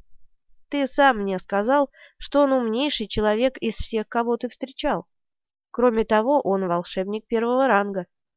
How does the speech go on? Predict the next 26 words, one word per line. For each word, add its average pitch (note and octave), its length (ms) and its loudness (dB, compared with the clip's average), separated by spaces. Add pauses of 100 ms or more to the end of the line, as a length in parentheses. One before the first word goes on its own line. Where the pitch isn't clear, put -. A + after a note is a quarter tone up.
(300)
Не B3 160 0
станешь C4+ 380 2
же G#3+ 120 -2
ты G#3+ 120 -6
утверждать, G3+ 540 0
что - 180 -6
волшебник G3+ 580 -2
первого F3 460 -2
ранга A#3+ 400 0 (320)
не C4+ 180 -2
способен A#3+ 600 0
распознать, A3+ 720 -2
у G3+ 100 -6
кого G#3 260 0
есть B3 260 -2
дар, E3+ 260 -4
а F#3+ 100 2
у F#3 60 -2
кого G#3 280 -4
нет. A#3+ 220 -6 (1500)
Зед A3+ 420 -4
мог A#3 260 -4
ошибаться. A#3 600 -6 (720)
Он, C#4 240 0
конечно, B3+ 600 -2
умён, C#4 460 -2